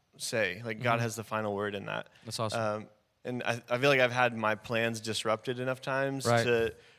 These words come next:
Speaker 1: kind of get over the idea of, like, like, yeah, I can have an idea of what I want and whatever, you know, I should, I should do that, but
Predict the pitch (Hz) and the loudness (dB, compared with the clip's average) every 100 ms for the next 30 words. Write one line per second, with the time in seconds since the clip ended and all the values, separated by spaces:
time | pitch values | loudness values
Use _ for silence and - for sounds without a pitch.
0 | _ 131 123 113 117 110 110 110 110 110 | _ -2 -2 0 0 0 0 2 2 2
1 | 107 113 113 107 107 110 - _ 127 127 | 0 0 0 0 -4 -6 -16 _ -6 4
2 | 143 151 135 147 131 123 117 107 110 131 | 8 8 8 4 2 2 2 0 2 2
3 | 127 127 127 127 135 123 110 104 107 107 | 4 4 4 2 2 0 -2 -4 -8 -12
4 | _ _ _ - _ _ - 127 120 120 | _ _ _ -20 _ _ -14 -6 -2 -2
5 | - 135 113 107 120 127 123 110 110 - | -4 0 4 4 2 -2 0 0 0 0
6 | 139 127 120 127 139 160 120 113 113 113 | -2 0 -4 2 2 2 -2 0 0 0